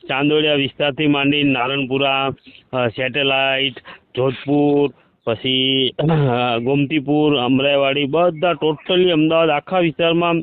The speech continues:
અત્યારે હાલમાં એક જ કોમની એકતા છે. કોની? જે રબારી સમાજની. કેવી?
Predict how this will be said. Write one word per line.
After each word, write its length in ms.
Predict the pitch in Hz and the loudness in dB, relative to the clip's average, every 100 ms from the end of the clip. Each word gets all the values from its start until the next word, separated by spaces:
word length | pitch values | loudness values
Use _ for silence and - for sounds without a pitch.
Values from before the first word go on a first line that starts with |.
| - | -4
અત્યારે 260 | 139 160 165 | -4 -2 0
હાલમાં 360 | 120 127 156 156 | 0 0 0 0
એક 240 | 160 240 | -2 -2
જ 80 | 196 | -4
કોમની 400 | - 170 175 170 | -2 0 2 0
એકતા 340 | 147 - 151 | -2 -2 -2
છે. 160 | 135 117 | 0 -2
કોની? 380 | 156 175 180 170 _ _ _ _ _ _ _ - | -2 0 0 -4 _ _ _ _ _ _ _ -6
જે 180 | 127 139 | -2 -2
રબારી 380 | 123 139 139 | -2 -2 -2
સમાજની. 520 | 113 113 107 90 90 82 _ _ _ _ _ _ - | -2 -2 -2 -4 -8 -14 _ _ _ _ _ _ -4
કેવી? 340 | 175 180 | 0 0